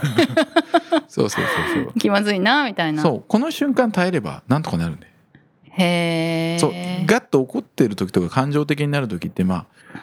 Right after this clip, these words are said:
Speaker 1: ね、仕事でもそうですけど、
Speaker 2: うん。
Speaker 1: まあ、相手もあることだから、感情的になることありますけど、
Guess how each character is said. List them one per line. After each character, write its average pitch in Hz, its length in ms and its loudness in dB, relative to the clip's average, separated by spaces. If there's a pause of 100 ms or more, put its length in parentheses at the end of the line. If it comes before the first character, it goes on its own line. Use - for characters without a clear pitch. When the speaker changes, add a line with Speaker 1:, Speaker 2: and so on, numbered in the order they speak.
Speaker 1:
ね、 147 240 0 (160)
仕 - 180 0
事 135 180 2
で 147 60 0
も 110 100 -2
そ 117 120 -2
う 101 40 0
で 87 80 -6
す - 80 -8
け 80 100 0
ど、 92 100 2
Speaker 2:
う - 20 0
ん。 208 320 -2
Speaker 1:
ま 113 80 2
あ、 - 40 2
相 143 120 0
手 170 240 0
も 104 520 -2
あ 113 40 2
る 143 80 -2
こ 120 80 -4
と - 80 -8
だ 78 80 -4
か - 120 -2
ら、 90 120 0
感 127 220 -2
情 151 80 0
的 156 140 -2
に 156 40 -2
な 165 100 0
る 160 100 0
こ 113 60 -6
と 73 80 -4
あ 78 40 -2
り 101 80 -2
ま 117 80 -2
す - 80 -8
け 92 80 0
ど、 98 220 -4